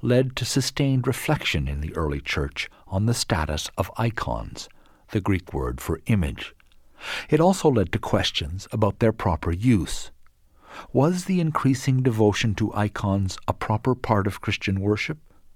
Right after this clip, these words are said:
or a resurgence of idolatry, the worship of idols?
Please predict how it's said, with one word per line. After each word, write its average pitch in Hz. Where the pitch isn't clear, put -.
or 101
a 98
resurgence 110
of 110
idolatry, 117
the 113
worship 92
of 90
idols? 104